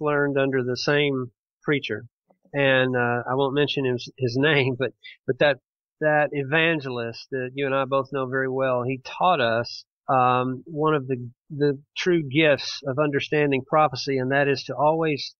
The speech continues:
recognize the time setting that's being spoken of. Now, I,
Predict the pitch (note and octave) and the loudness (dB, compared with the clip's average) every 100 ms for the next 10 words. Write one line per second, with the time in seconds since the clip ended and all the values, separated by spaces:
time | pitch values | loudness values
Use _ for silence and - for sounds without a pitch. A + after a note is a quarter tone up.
0 | _ _ - B2 D3 D3+ E3 C#3 C#3 C3 | _ _ -10 0 2 2 -2 -2 0 0
1 | B2+ A#2 - A2+ - D3 C#3+ B2+ - B2 | 0 -4 -12 -12 -8 0 0 0 -4 -6
2 | A2+ A2 A2+ - B2+ A#2+ - C3+ C3 A#2+ | -6 -8 -12 -8 -6 -6 -6 -4 -4 -4
3 | G#2 G#2+ _ _ _ - B2+ B2+ C3 | -8 -10 _ _ _ 0 2 2 2